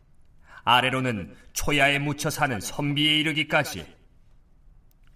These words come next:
과인에게 할 말이 있으면 무슨 말이든 숨기지 말고 그건이라도 고하라. 그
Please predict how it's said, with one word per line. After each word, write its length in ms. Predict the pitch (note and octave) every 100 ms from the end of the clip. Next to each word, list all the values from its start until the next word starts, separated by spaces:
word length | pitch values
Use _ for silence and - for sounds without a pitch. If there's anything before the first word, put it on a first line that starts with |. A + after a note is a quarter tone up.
| - -
과인에게 560 | B2 A#2 A#2+ A#2+ A2
할 300 | G#2+ - B2
말이 260 | A#2+ A#2 A#2
있으면 580 | A2+ - A2+ G2+ F2 - - - -
무슨 440 | G2 B2 B2+ D#3 D#3+
말이든 440 | D#3 D#3 D3+ C#3+
숨기지 520 | C3 - D3 C#3 C#3+
말고 760 | B2 B2 B2 A#2 A2 - - - - _ - - -
그건이라도 680 | - C#3+ E3 E3 F3+ F3 A#2+
고하라. 580 | - E3+ E3+ G#2 - - - - - - - - - - - - - - - - - - -
그 100 | -